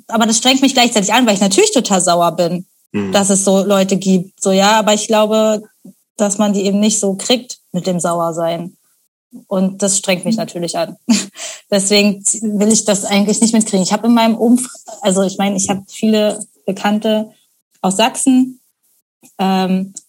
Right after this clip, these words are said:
Speaker 1: und wie man weiß, ist die Impfquote da nicht so hoch. Die Wahrscheinlichkeit, dass man jemanden kennt, der sich nicht impfen lässt, ist sehr hoch. Und genau die kenne ich halt eben auch so ein
Speaker 2: Mhm.
Speaker 1: paar. Ähm, ja, das ist halt anstrengend. Ich meine, ich mag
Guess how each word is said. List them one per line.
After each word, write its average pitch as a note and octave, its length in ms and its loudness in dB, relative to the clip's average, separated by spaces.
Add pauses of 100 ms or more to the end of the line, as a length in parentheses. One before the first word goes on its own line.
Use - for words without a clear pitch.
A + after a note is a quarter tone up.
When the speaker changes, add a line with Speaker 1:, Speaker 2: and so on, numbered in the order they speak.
(120)
Speaker 1:
und F#3+ 220 0
wie G3+ 100 2
man F3+ 180 2
weiß, G#3+ 220 2
ist G3 160 -4
die F#3 80 -2
Impfquote F#3 500 -2
da E3+ 120 -2
nicht G#3+ 200 2
so A3+ 100 0
hoch. A#3 200 0
Die F#3+ 120 -2
Wahrscheinlichkeit, G#3+ 640 2
dass F3 160 -4
man F3 100 -4
jemanden E3+ 240 -6
kennt, G#3 380 -2 (200)
der E3+ 200 -2
sich D#3 180 -6
nicht B3 180 0
impfen B3 280 0
lässt, C4 280 0
ist F#3+ 140 -2
sehr F#3 180 0
hoch. G3+ 240 0
Und F3+ 240 -4 (440)
genau F3 240 -2
die E3+ 160 -6
kenne F#3 240 -2
ich F3 140 0
halt D#3+ 160 0
eben E3 180 -2
auch B3 400 0
so C#4 220 2
ein - 160 4
Speaker 2:
Mhm. D3 60 4
Speaker 1:
paar. C4+ 300 0 (1200)
Ähm, G3+ 680 2 (300)
ja, C4+ 400 0
das G3+ 140 -2
ist - 60 -6
halt G3+ 200 0 (100)
anstrengend. F#3+ 500 -2
Ich - 80 -6
meine, G3 140 2
ich G3 100 -2
mag G#3 300 0